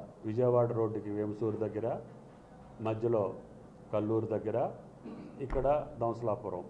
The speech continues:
మూడు అడిగా. ఆ రోడ్లో నూట అరవై కిలోమీటర్లో ఎక్కడ కొత్త ఎగ్జిట్ ఎవరు అడిగినా ఈలా పాపం. గడ్కరీ గారు మనకు మూడు ఇచ్చారు. ఆ ఇచ్చేదాని దాకా వీళ్ళు రైల్వే దానికి కానీ,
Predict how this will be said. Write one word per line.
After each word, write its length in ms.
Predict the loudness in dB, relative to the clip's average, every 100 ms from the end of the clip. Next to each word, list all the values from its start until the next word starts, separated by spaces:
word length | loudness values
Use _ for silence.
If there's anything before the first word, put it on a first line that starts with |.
| 2
మూడు 220 | 4 6
అడిగా. 260 | 4 2 -6 -12 -20 -20 -20 -20 -20 -20 -16 -2
ఆ 100 | 0
రోడ్లో 460 | 2 2 6 6 6
నూట 260 | 4 4
అరవై 280 | 2 4 0
కిలోమీటర్లో 720 | 0 0 0 0 -4 -2 0
ఎక్కడ 360 | 0 0 0 0
కొత్త 360 | 2 -2 0 -2
ఎగ్జిట్ 420 | -2 -2 -2 2
ఎవరు 200 | 4 6
అడిగినా 400 | 4 4 2 2
ఈలా 120 | 0
పాపం. 360 | 0 -4 -6 -18 -20 -20 -20 -20 -20 -20 -20 -20 -20 -20 -14 -2
గడ్కరీ 340 | -2 0 0 2
గారు 400 | 2 0 -2 -6 -12 -18 -20 -20 -20 -20 -20 -18 -10
మనకు 280 | -4 -4 -2
మూడు 200 | -2 -2
ఇచ్చారు. 360 | -2 -6 -6 -8 -16 -20 -20 -20 -20 -20 -20 -18 -4
ఆ 460 | 0 2 2 0 -4 -12 -18 -20 -20 -18 -12 -10
ఇచ్చేదాని 580 | 0 4 4 6 4
దాకా 480 | 4 4 4 2 2 0
వీళ్ళు 380 | 0 6 6 6
రైల్వే 480 | 4 4 6 6
దానికి 340 | 6 4 2 2
కానీ, 480 | 2 4 2 0